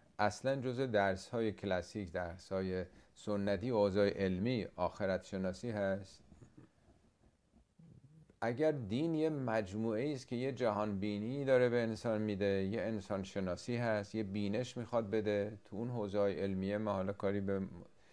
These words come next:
شیعه و مسلمان هم ندارم، اصلاً این حرفا اونجا مطرح نیست.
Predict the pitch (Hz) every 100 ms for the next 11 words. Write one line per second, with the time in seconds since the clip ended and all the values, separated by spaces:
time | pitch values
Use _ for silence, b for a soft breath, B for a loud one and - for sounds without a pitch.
0 | b b - 95 95 95 92 92 95 90
1 | 85 104 117 117 139 110 90 98 _ b
2 | b b b b b _ _ _ _ -
3 | 120 170 156 143 147 180 180 175 170 160
4 | 143 - 143 131 110 92 - -